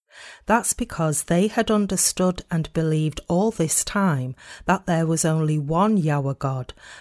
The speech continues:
but now they were confronted at the scene with the prospect of having to recognize another God. Like this,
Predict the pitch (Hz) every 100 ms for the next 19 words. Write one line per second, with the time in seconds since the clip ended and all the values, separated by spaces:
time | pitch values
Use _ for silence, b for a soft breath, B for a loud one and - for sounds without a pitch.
0 | - 151 - 165 226 247 - 143 135 143
1 | 139 143 139 - 165 175 - 156 - 143
2 | - 220 220 143 135 - 165 165 190 -
3 | 233 - - 139 - 165 151 - 151 151
4 | 151 - 147 139 - 143 147 147 151 151
5 | - 170 156 180 214 240 - 135 131 -
6 | - _ _ _ _ _ _ _ _ _
7 | _ _ _ _ _ _ _ _ _ _
8 | _ _ _ _ _ _ _ B B B
9 | B 208 226 240 - 196 196 -